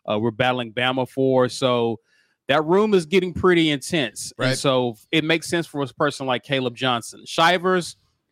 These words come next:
Speaker 1: Shivers was just the victim of a bad injury at the wrong time, and it gave way for Hunter to come in and actually take advantage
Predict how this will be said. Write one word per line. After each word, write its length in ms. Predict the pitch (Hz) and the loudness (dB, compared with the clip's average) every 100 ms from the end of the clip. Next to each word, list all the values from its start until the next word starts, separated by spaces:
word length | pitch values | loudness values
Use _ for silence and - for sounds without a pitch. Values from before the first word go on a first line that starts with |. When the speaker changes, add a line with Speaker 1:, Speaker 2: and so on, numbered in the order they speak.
| _ | _
Speaker 1:
Shivers 460 | - 180 185 185 185 | -4 2 2 2 -2
was 120 | 180 | -2
just 200 | 170 160 | -2 -2
the 60 | 156 | -2
victim 340 | 143 170 165 | 0 0 0
of 140 | 156 139 | 0 0
a 60 | |
bad 280 | 135 151 151 | 0 2 2
injury 320 | 147 151 143 | 0 -4 -2
at 80 | 135 | -2
the 80 | 123 | -2
wrong 300 | 131 139 135 | 0 0 0
time, 560 | - 139 117 95 92 _ | -2 -2 -2 -6 -16 _
and 340 | 113 117 123 | -6 -4 -2
it 220 | 117 117 120 | -2 -4 -2
gave 280 | 135 151 | 0 0
way 220 | 127 139 139 | 0 0 0
for 180 | 127 | -2
Hunter 380 | 120 135 139 139 | -6 -2 0 0
to 80 | 123 | -2
come 300 | - 143 135 | -4 -2 0
in 260 | 135 135 120 | 0 0 -2
and 140 | 107 | -4
actually 400 | 123 127 - 123 | -2 -2 -4 -8
take 220 | - 131 | -4 -4
advantage 680 | 123 110 123 131 131 127 - | -4 -6 -4 -2 -4 -6 -12